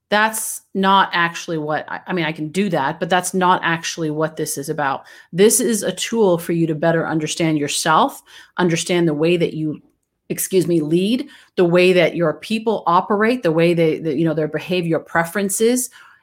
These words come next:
It's literally the human dynamics of your business, and every business is a people business." And so from that perspective, when we look at that, we've gotta look at the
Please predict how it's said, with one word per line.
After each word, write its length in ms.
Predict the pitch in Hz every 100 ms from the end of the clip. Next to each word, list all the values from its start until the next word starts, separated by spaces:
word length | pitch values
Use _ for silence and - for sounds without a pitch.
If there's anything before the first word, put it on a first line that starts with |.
| -
It's 200 | 202 190
literally 580 | 196 220 233 196 180
the 100 | 170
human 480 | 170 - 208 208 190
dynamics 840 | 170 165 170 233 254 - - - - _ _ _ -
of 140 | 165
your 100 | 170
business, 540 | 170 214 247 - 90 156
and 100 | 170
every 240 | 175 196
business 480 | 165 175 170 170 165
is 100 | 160
a 60 | 160
people 300 | 170 165 165
business." 440 | 254 240 135 - _ _ _ _
And 160 | - 196
so 240 | 196 202
from 260 | 180 180 165
that 280 | 190 226 -
perspective, 720 | 175 170 - 370 381 165 160
when 120 | 165
we 120 | 170
look 200 | 202 339
at 120 | 285 -
that, 200 | 156 151
we've 160 | 170
gotta 200 | 202 226
look 260 | 175 196 202
at 220 | 185 -
the 240 | 160 151